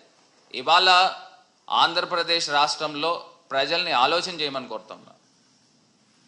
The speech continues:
ఒక ఇండస్ట్రీస్ వ్యక్తుల్ని, ప్రమోటర్స్ని ఏ రకంగా బెదిరింపులు చేస్తూ ఉన్నారు, అదే కాకుండా ఆంధ్రప్రదేశ్ ప్రజల్లో ఏ రకంగా నిస్తేజం కనబడతా ఉంది. ఇవాళ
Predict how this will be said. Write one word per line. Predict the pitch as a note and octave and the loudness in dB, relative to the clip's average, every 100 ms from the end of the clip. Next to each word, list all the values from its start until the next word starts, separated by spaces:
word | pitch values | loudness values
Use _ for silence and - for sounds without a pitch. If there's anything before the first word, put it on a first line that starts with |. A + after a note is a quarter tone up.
| _ - | _ -14
ఒక | G#2+ | -8
ఇండస్ట్రీస్ | C3 B2+ D#3+ F3 - F3 E3+ E3 | -6 -4 0 0 0 -2 -2 -4
వ్యక్తుల్ని, | E3 D#3 A#2+ C3 - F3+ E3+ E3+ F3+ F#3 | -4 -4 -4 -6 -6 -6 -4 -2 -2 -2
ప్రమోటర్స్ని | C3+ C#3 D#3 D#3+ E3 E3+ C#3+ | -4 -4 -4 -6 -8 -10 -8
ఏ | C#3+ | -4
రకంగా | D#3+ D#3+ D#3 D#3 D3+ D3 - - | -4 -4 -8 0 2 2 -2 -8
బెదిరింపులు | A#2 C3+ D#3+ D#3+ D3+ | -8 -6 -6 -6 -6
చేస్తూ | C#3+ C3+ C3 | -6 -6 -6
ఉన్నారు, | B2 A#2 A2+ C3 - _ _ _ _ _ _ _ _ _ - | -6 -6 -10 -10 -20 _ _ _ _ _ _ _ _ _ -4
అదే | C3+ F3+ F3+ F3 E3+ | 0 2 4 2 2
కాకుండా | E3+ D#3+ F3+ E3+ E3 D#3+ D#3 - | 2 2 0 2 4 4 0 -2
ఆంధ్రప్రదేశ్ | A#2+ D3+ E3 E3 D#3 D#3+ - - | 0 0 -2 -4 -4 -4 -4 -4
ప్రజల్లో | C3 C#3+ D#3+ D3 D3+ D#3+ - - _ _ _ _ _ - | -2 -2 -2 -2 -4 -6 -10 -20 _ _ _ _ _ -8
ఏ | C3 | -2
రకంగా | D#3+ E3 E3 E3 D#3+ | 0 -2 -4 -2 -2
నిస్తేజం | C3 C#3+ - F#3+ F#3 D#3 | -2 -6 -2 -2 0 -2
కనబడతా | C3 B2 - G#2 | -4 -6 -10 -16
ఉంది. | F2 _ _ _ _ _ _ _ _ - | -16 _ _ _ _ _ _ _ _ -12
ఇవాళ | A2+ D3 | -2 0